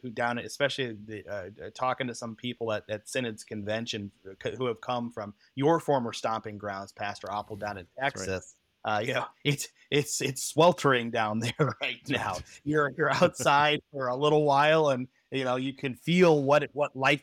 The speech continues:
Speaker 1: under the sun. And I think what, what the, what the preacher is trying to,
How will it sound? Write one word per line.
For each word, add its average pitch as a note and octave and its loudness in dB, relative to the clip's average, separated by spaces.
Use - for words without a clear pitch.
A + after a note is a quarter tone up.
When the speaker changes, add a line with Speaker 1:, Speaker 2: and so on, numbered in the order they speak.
Speaker 1:
under D3 4
the B2 -6
sun. C#3 0
And A#2 -6
I A#2 -4
think C#3 -6
what, C3 0
what B2 -4
the, A2 -2
what A#2 -8
the G2 -10
preacher D3+ 2
is A2+ -6
trying B2+ -2
to, G2+ -4